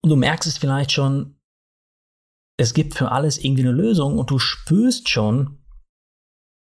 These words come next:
dass du dich einer Lösung näherst und wahrscheinlich in irgendeiner Weise damit umgehen könntest. Und du merkst, wenn du nicht, wie es typisch fürs Gedankenkarussell ist, vor dem schlimmsten Punkt des Horrorszenarios stehen bleibst, sondern es weiterdenkst,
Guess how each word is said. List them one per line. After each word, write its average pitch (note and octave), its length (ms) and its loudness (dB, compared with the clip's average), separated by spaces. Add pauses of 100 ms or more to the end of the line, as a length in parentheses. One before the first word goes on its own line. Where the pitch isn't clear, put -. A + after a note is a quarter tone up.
(160)
dass - 240 -2
du C3+ 80 2
dich B2+ 320 0 (880)
einer B2 240 2
Lösung B2 560 2
näherst C3+ 520 2
und C#3+ 240 -4
wahrscheinlich G#3 640 0
in F3 60 2
irgendeiner F3 400 0
Weise D3+ 180 2
damit D#3 240 0
umgehen G2 320 2
könntest. - 540 -8 (580)
Und D3 100 2
du E3 80 6
merkst, D#3+ 420 2 (380)
wenn C#3 180 4
du C3+ 80 4
nicht, D#3+ 420 2
wie C3 120 2
es A#2 120 -2
typisch C#3+ 440 0
fürs B2 180 -2
Gedankenkarussell A#2+ 720 0
ist, G#2+ 120 -4
vor B2+ 240 -2
dem A2+ 140 2
schlimmsten C3 500 0
Punkt C#3 280 0
des A#2+ 120 -2
Horrorszenarios A#2 840 -2
stehen G#3 560 0
bleibst, - 400 -4
sondern G#2+ 220 2
es - 220 -4
weiterdenkst, C#3+ 640 -2